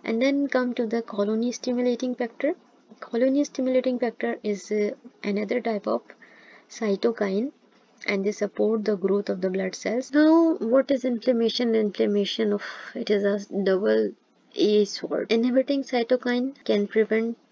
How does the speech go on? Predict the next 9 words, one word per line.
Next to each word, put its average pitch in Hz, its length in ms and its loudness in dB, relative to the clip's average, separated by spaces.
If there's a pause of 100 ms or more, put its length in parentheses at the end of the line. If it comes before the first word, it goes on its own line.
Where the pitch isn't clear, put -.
(180)
some 220 280 -4
harmful 202 400 0
effect 196 420 -4
of 202 120 -6
inflammation 185 640 -6
and 92 140 -4
immune 87 300 -6
re-, - 120 -16 (300)
re-, 185 160 -4